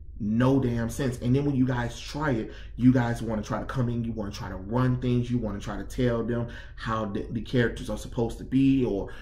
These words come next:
you wanna try to restrict what they're doing with characters or how they're writing their stories. But guess what? What they're doing sells. What you're doing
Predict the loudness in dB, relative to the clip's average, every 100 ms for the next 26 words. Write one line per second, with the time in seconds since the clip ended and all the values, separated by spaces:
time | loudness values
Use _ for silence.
0 | -12 0 4 4 2 -2 -4 -6 -8 -4
1 | -2 -2 -6 -8 0 0 0 4 4 6
2 | 4 4 2 -2 -6 -14 -12 0 0 0
3 | 0 2 4 4 0 -2 -2 -2 0 0
4 | 0 2 2 2 -2 -2 2 2 2 -4
5 | -4 0 0 0 -4 -4 -4 -4 0 0
6 | 0 -2 -2 -8 -14 0 2 4 2 2
7 | 2 2 0 -4 -10 -12 -8 2 4 4
8 | 2 -6 -14 -2 4 4 6 4 4 2
9 | 0 -4